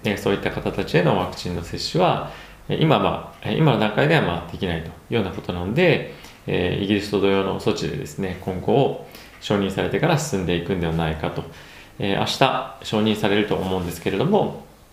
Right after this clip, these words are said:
まあ、それから二十四時間以内にアメリカは通常の、えー、一般市民プラス、まあ、こういったフロン-、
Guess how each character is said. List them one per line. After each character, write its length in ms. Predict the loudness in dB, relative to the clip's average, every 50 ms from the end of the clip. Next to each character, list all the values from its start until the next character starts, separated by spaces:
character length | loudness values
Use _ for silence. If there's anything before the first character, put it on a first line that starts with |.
| -20 -20 -20 -20 -20 -20 -20 -20 -20 -12 -4 -2
ま 100 | -2 0
あ、 40 |
そ 100 | 2 2
れ 80 | 2 4
か 100 | 4 4
ら 60 | 4
二 120 | 4 4 2
十 140 | 4 4
四 80 | 4 4
時 80 | 4 4
間 160 | 2 0 2
以 40 | 2
内 160 | 2 0 0
に 140 | -2 -2 -4
ア 60 | -4
メ 100 | -2 -4
リ 100 | -4 -2
カ 100 | 0 2
は 340 | 2 2 2 0 -2 -6 -12 -14 -18 -20 -20 -20 -20 -20 -12
通 200 | -6 -4 -4 -2
常 180 | -2 -2 0 2
の、 460 | 4 4 4 2 0 -4 -10 -12 -16 -12
え 260 | -10 -8 -8 -6 -6 -6
ー、 60 | -6
一 100 | -4 -2
般 120 | -2 -4 -2
市 120 | -2 -2
民 300 | -2 -2 -2 -4 -6 -8 -2
プ 60 | 0
ラ 120 | 0 0 0
ス、 420 | -2 -2 0 2 2 2 2 -2 -6
ま 80 | -8 -8
あ、 40 | -4
こ 120 | -2 0
う 60 | 0
い 20 | 0
っ 40 | -2 -6 -10
た 220 | -10 -8 -8 -8 -8 -6
フ 60 | -4 -4
ロ 60 | -4
ン-、 140 | -4 -6